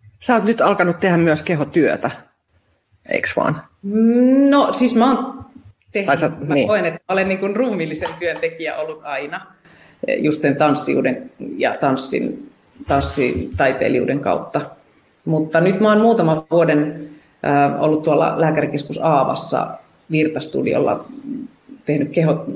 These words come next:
Speaker 2: kehotietoisuusvalmennusta. Joo.
Speaker 1: Mist-, mitä siinä tapahtuu? Tää nyt menee vähän kirjallisuuden ohi, anteeksi kaikki, mutta mua kiinnostaa nyt tää hiukan.
Speaker 2: No se on hyvin, hyvin niin kuin, se riippuu täysin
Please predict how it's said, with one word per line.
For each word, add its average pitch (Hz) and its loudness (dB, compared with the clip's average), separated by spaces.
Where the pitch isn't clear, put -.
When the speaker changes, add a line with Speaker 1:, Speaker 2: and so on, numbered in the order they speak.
Speaker 2:
kehotietoisuusvalmennusta. 139 -2
Joo. 156 -6
Speaker 1:
Mist-, 277 0
mitä 269 4
siinä 175 0
tapahtuu? - -4
Tää 208 2
nyt 175 2
menee 170 4
vähän 156 2
kirjallisuuden 131 2
ohi, 131 0
anteeksi 139 0
kaikki, - -4
mutta 127 -4
mua 135 -2
kiinnostaa 101 -4
nyt - -10
tää - 0
hiukan. 180 2
Speaker 2:
No 240 2
se 254 2
on 294 6
hyvin, 285 2
hyvin 285 2
niin 190 0
kuin, 190 0
se 202 -2
riippuu 220 0
täysin 196 2